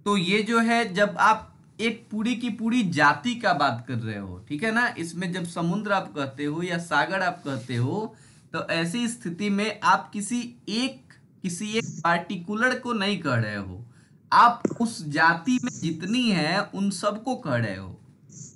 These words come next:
तो ये समुद्र जो है ये आपका जातिवाचक हो गया, लेकिन जैसे ही आप किसी समुद्र का नाम ले लोगे, ठीक है, जैसे मान लो आपने किसी का नाम ले लिया, आपने ले लिया हिंद महासागर,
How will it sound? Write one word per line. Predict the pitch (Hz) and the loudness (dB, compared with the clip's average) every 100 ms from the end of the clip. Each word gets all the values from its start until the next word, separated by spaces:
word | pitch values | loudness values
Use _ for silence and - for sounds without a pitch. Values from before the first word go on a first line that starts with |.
| - - - | -20 -20 -2
तो | 170 | 0
ये | 190 | 2
समुद्र | 185 - 151 175 214 226 | -2 0 0 0 0 0
जो | 220 185 | 0 -2
है | 160 120 120 | 0 0 0
ये | 170 170 170 | 0 2 2
आपका | 156 - 190 | 2 0 -2
जातिवाचक | 170 117 104 - 220 180 127 123 - | 0 0 -2 -2 0 0 0 -2 -6
हो | 107 | -6
गया, | 98 - 127 190 240 - - - 135 | -6 -2 0 0 -2 -8 -20 -10 -2
लेकिन | 156 175 208 147 | -2 0 0 2
जैसे | 135 151 151 247 | 2 2 0 2
ही | 247 247 233 | 4 4 4
आप | 220 - | 0 -2
किसी | 220 208 226 | -10 -4 -2
समुद्र | - 196 185 208 202 190 | -2 0 2 0 -2 -4
का | 170 185 | 0 2
नाम | 156 127 131 196 196 | 4 4 4 4 2
ले | 135 | 0
लोगे, | 113 104 98 120 190 233 - - - - _ - | 0 -4 -6 -4 -2 -4 -10 -20 -20 -20 _ -6
ठीक | 151 220 | -4 0
है, | 254 302 165 - - - - | 0 -2 -8 -14 -20 -20 -6
जैसे | 131 139 151 | -4 0 2
मान | 143 165 196 | 4 4 2
लो | 196 | 2
आपने | 180 165 175 180 | 2 2 -2 -4
किसी | 170 170 165 | -4 -2 0
का | 165 | 2
नाम | 147 143 160 147 | 2 4 4 2
ले | 123 | 0
लिया, | 113 113 139 | 0 0 0
आपने | 160 - 139 139 147 151 | 0 0 -2 -2 -2 0
ले | 143 | 0
लिया | 135 135 131 123 | 0 -2 -2 -2
हिंद | 139 139 165 | -2 -2 -2
महासागर, | 127 120 110 - 104 101 110 180 | -2 -4 -4 -4 -6 -4 -2 -2